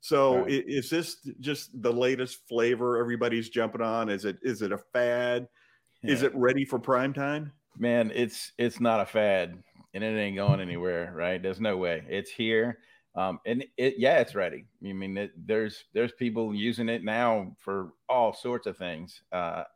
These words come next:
Speaker 2: and it's, it's unbelievably awesome. It really is. Uh, and it, you know, you can, you can send in a prompt and in ten seconds have four iterations.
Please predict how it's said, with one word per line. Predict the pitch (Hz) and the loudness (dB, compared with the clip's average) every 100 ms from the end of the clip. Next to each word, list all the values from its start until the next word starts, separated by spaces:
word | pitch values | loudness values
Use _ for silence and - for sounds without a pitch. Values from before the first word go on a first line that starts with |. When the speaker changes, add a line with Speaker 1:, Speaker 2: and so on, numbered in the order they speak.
| _ | _
Speaker 2:
and | 107 101 101 95 104 - | -4 -2 -4 -6 -8 0
it's, | 110 101 - - - _ _ _ _ _ _ _ - | 0 0 -12 -18 -20 _ _ _ _ _ _ _ -4
it's | 123 123 - _ - | -4 -4 -16 _ 0
unbelievably | 147 156 139 135 123 120 131 127 120 113 113 | 2 2 4 4 4 4 4 2 0 0 0
awesome. | 90 85 - 67 - _ _ _ 95 | 0 -2 -4 -16 -18 _ _ _ -10
It | 98 | -4
really | 113 104 104 | -2 0 0
is. | 85 - - _ - | -2 -8 -20 _ -4
Uh, | 101 92 | -4 -2
and | 110 | -2
it, | 143 - 139 | -2 -4 -6
you | 147 | 0
know, | 131 | 0
you | 139 147 | 0 -2
can, | 156 120 113 _ _ - - _ - | 0 0 -2 _ _ -20 -20 _ -6
you | 123 120 | -2 -2
can | 117 | -4
send | - 185 | -4 -2
in | 156 143 | 0 0
a | |
prompt | - 160 156 139 113 - - - | 0 0 2 2 0 -12 -20 -6
and | 123 113 110 110 107 107 - | -2 0 0 -2 -2 -6 -4
in | 117 101 101 92 _ | -4 -4 -6 -10 _
ten | - 165 160 147 | -10 -8 -6 -2
seconds | 147 139 127 113 117 | 0 0 0 -4 -2
have | 101 92 | -4 -4
four | - 127 117 | -2 2 4
iterations. | 110 104 104 98 69 - - | 4 2 0 -4 -14 -20 -20